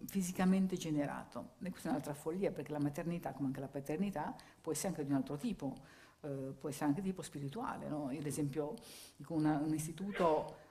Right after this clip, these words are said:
così fondamentale come, eh, le madrine e i padrini del battesimo. Io sono madrina di parecchi bambini, bambini ormai ragazzi, e ho sempre preso seriamente questo mio ruolo, nel senso che mi sono occupata m-, molto di queste persone, ed è, questa è una forma di maternità spirituale,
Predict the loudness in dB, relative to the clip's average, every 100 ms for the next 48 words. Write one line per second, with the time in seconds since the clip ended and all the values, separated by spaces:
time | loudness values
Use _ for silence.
0 | -20 _ -4 -4 0 0 2 2 2 2
1 | 2 2 0 0 2 2 0 -4 -4 -2
2 | 0 0 0 0 0 -2 -4 -4 -2 -2
3 | -4 -8 -10 -8 -8 -8 -10 -10 -16 -20
4 | _ _ _ -8 0 2 2 2 2 2
5 | 0 -8 -16 _ -6 -4 -6 -4 -2 0
6 | -2 -4 -8 -12 -4 2 4 6 4 0
7 | -4 -6 -6 -10 -10 -12 -18 -20 -20 -20
8 | _ 2 2 0 0 0 0 0 -4 0
9 | 2 4 2 2 -2 0 2 4 2 0
10 | 0 -2 -6 -4 -4 -2 -4 -6 -8 -16
11 | -10 -6 -4 -4 -6 -4 -4 -4 -6 -6
12 | -4 -6 -4 -6 -6 -6 -6 -6 -4 -4
13 | -4 -6 -4 -4 -4 -2 0 2 2 2
14 | 2 0 0 -2 -6 -8 -6 -6 -4 -4
15 | -4 -6